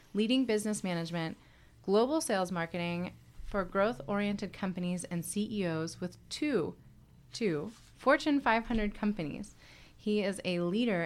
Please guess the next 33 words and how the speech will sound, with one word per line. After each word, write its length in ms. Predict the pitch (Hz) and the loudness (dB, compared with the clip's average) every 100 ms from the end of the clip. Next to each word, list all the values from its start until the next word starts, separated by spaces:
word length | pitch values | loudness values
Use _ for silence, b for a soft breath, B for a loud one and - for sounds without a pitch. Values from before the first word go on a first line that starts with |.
| - | -2
in 220 | 185 175 | -2 0
running 320 | 180 190 202 | 0 0 0
a 240 | - 175 175 | -2 -6 -6
two 340 | - - 240 254 | -10 -4 -2 -2
hundred 500 | - 233 214 208 196 | -4 -2 0 -2 -2
million 400 | 190 202 214 214 | -2 0 0 0
dollar 320 | 196 180 180 | 0 0 -2
sales 540 | - - 202 226 233 - - | -4 -2 0 0 -4 -10 -8
organization 840 | 202 226 214 185 170 175 175 180 - | -4 -2 -2 -2 -2 -4 -6 -8 -8
in 300 | 185 180 180 | -6 -4 -2
new 260 | 190 262 | 0 0
business 580 | 226 151 156 165 156 - | 0 -2 -4 -6 -8 -8
revenue 520 | 156 156 151 151 180 - b b b b | -6 -4 -4 -4 -4 -8 b b b b
as 140 | 180 | -4
a 60 | 180 | -2
V 160 | 208 | -4
P 160 | 214 185 | -2 -4
of 40 | |
sales 360 | 196 254 254 240 | -2 0 0 0
and 120 | 196 | 0
most 220 | 190 220 | 0 -2
currently 400 | - - 226 233 | -6 -6 -4 -4
providing 480 | 226 214 196 180 180 | -4 -4 -2 -2 -2
leadership 460 | 185 202 - 196 196 | -4 -4 -4 -6 -6
and 160 | 170 170 | -8 -6
sales 240 | 190 196 | -6 -6
training 320 | - 190 180 175 | -6 -6 -6 -8
to 80 | - | -10
professionals 800 | 170 - 220 - 156 139 180 - B B B B | -10 -4 -4 -4 -4 -6 -6 -12 B B B B
as 240 | 175 180 | 0 0
a 220 | - 170 156 | 0 -2 -2
leadership 500 | 160 240 269 269 262 | -2 0 0 0 -4
consultant 720 | - 190 190 220 - 302 294 | -4 -4 0 -2 -2 -4 -4